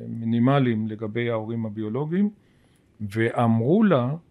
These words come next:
שזה גם אחד ה-, משהו מוזר לי, שאסור לה לדבר עם אף אחד, כולל לא עם האח הביולוגי, על מה שסיפרו לה עד שהוא יהיה בן שמונה עשרה. שנתיים היא צריכה לשמוע הכל בבטן.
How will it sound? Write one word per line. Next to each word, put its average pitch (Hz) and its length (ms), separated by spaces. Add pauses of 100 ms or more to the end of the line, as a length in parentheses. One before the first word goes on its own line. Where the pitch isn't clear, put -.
(480)
שזה 113 420
גם 139 320
אחד 120 300
ה-, 107 560
משהו 110 380
מוזר 107 420
לי, 139 200 (720)
שאסור 180 840
לה 214 260 (220)
לדבר 127 680
עם 143 200
אף 156 280
אחד, 160 380 (520)
כולל 147 320
לא 170 200
עם 156 160
האח 151 200
הביולוגי, 139 520
על 160 80
מה 143 120
שסיפרו 147 520
לה 185 180
עד 160 100
שהוא 151 120
יהיה 147 100
בן 135 160
שמונה 123 320
עשרה. 110 200
שנתיים 156 420
היא 156 80
צריכה 156 200
לשמוע 151 320
הכל 139 180
בבטן. 113 460